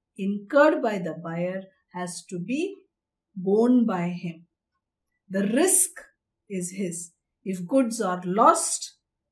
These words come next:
he bears. Who? The buyer bears the loss. But in case of consignment,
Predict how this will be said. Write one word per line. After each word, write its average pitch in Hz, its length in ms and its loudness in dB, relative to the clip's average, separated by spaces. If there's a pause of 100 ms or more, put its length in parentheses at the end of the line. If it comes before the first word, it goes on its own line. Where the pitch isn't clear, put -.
(1000)
he 285 320 4
bears. 170 480 -6
Who? 320 240 0
The - 100 -4
buyer 220 480 8 (640)
bears 180 460 -8
the 311 140 -4 (2750)
loss. - 580 -4 (1400)
But 226 240 -2
in 269 220 4
case 381 320 0
of 196 120 -10 (120)
consignment, 180 840 -10